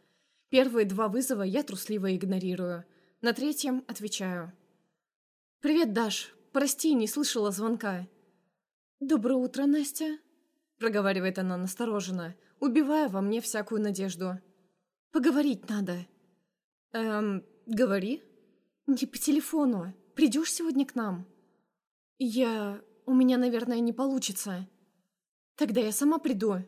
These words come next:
Не против?» Я убито молчу. Сжимая пальцами телефон, прикрываю глаза.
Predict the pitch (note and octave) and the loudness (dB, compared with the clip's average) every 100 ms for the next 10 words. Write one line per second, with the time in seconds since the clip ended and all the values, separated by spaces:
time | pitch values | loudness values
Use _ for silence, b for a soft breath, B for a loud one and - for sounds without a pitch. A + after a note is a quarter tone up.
0 | - - D4+ D#4+ G4+ E4 - - _ _ | -4 2 4 4 -2 -2 -8 -14 _ _
1 | _ _ _ _ A#3+ C4+ D4+ G#3+ G3+ G#3+ | _ _ _ _ -2 0 2 0 -2 -4
2 | G#3+ G3+ - F3+ E3 F#3 b b b A3+ | -4 -4 -6 -8 -10 -12 b b b -4
3 | G3 A#3 C4+ C#4+ - C4 C4 A3+ G3 G3 | -2 0 0 0 -2 -2 -2 -2 -2 -4
4 | F#3+ A#3+ A#3 G#3+ G3 F#3+ G3+ G3 G3 G3 | -4 -4 -4 -6 -6 -4 -4 -2 -2 -2
5 | G3 E3+ | -6 -8